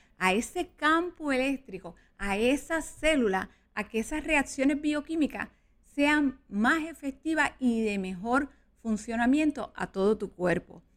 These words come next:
Por eso es que te pido que de alguna manera oigas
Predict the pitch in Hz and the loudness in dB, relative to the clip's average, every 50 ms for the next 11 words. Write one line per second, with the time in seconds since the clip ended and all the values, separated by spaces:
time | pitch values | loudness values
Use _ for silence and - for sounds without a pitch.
0 | _ _ _ _ - 190 185 202 220 - 277 269 269 - 254 - 208 196 - 277 | _ _ _ _ -6 -2 -2 -2 -2 -2 -4 -6 -6 -6 -8 -6 -8 -6 0 2
1 | 311 330 277 233 208 220 - _ _ _ _ _ - 196 190 190 190 180 190 226 | 2 4 4 2 2 0 -6 _ _ _ _ _ -6 -4 -2 -2 -2 -2 -2 -2
2 | 269 311 311 302 294 302 302 277 240 208 - - _ _ - 247 294 311 254 190 | 0 0 2 2 2 2 0 0 -2 -6 -10 -14 _ _ -6 -2 0 0 0 0
3 | 185 175 185 - - | -2 -4 -4 -6 -12